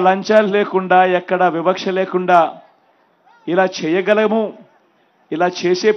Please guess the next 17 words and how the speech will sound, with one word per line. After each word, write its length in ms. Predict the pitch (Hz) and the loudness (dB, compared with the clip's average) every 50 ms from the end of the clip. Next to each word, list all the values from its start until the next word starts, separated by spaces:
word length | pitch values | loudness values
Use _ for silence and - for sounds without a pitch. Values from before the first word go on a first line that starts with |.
| - 175 | 0 0
పరిస్థితి 420 | 175 190 185 - 220 220 226 233 208 208 | 0 -2 -2 -4 -6 -8 -6 -6 -6 -6
ఉంటుంది 400 | 208 214 214 208 202 202 196 196 196 196 | -6 -6 -6 -6 -6 -2 -2 0 0 0
అని 160 | 190 190 190 196 202 220 226 - _ _ _ _ _ _ _ _ _ _ _ 117 | -2 -4 -6 -6 -8 -10 -14 -20 _ _ _ _ _ _ _ _ _ _ _ -2
ఐదు 300 | 139 165 185 185 185 180 180 | 0 2 2 2 2 2 2
సంవత్సరాల 500 | 170 175 196 202 - 220 208 208 196 202 202 - | 0 0 0 -2 0 2 2 2 2 2 0 -2
కిందట 280 | 190 185 190 202 180 196 196 185 185 | -4 -4 -4 -4 -4 -2 -2 0 0
ఎవరైనా 360 | 185 196 196 196 190 190 190 185 180 185 | 0 0 0 -2 -2 -4 -4 -4 -4 -6
మీతో 200 | 185 180 190 180 - - | -4 -4 -4 -4 -4 -4
చెప్పుంటే, 480 | 175 175 - 220 196 185 - 190 180 175 175 175 - - _ _ _ _ _ _ _ _ _ _ _ _ _ _ | -6 -6 -6 -6 -8 -4 -2 -2 0 0 -2 -4 -6 -12 _ _ _ _ _ _ _ _ _ _ _ _ _ _
జన్మభూమి 680 | 135 127 - 185 185 196 202 214 202 208 208 202 202 196 190 185 | -18 -2 0 2 2 4 4 4 4 4 4 2 0 0 0 0
కమిటీలు 360 | 185 202 202 202 220 220 208 202 196 | 0 0 -2 -2 0 2 4 4 6
రాజ్యమేలుతా 600 | 202 202 180 214 202 208 208 208 202 202 - 202 190 196 196 | 4 4 4 0 0 0 -2 -2 -2 0 0 0 0 0 0
ఉన్న 100 | 196 190 190 185 | -2 -2 -2 -2
పరిస్థితుల్లో 580 | 180 185 185 180 220 208 - 208 202 202 208 208 202 202 - _ _ _ _ _ _ 807 960 1077 1077 1077 1077 - - _ _ _ _ _ _ _ _ _ _ _ _ _ - | -2 -2 -2 -4 -6 -4 -2 -2 0 2 2 2 0 -2 -8 _ _ _ _ _ _ -20 -20 -18 -16 -16 -16 -16 -20 _ _ _ _ _ _ _ _ _ _ _ _ _ -2
ఏ 240 | 131 156 190 214 220 | 2 4 6 6 6
పని 300 | 214 202 202 202 226 240 | 4 4 4 4 4 2
కావాలన్నా, 760 | - 233 226 226 233 233 226 226 233 226 220 220 220 190 - | 4 6 6 8 8 8 6 6 4 2 2 0 -2 -4 -6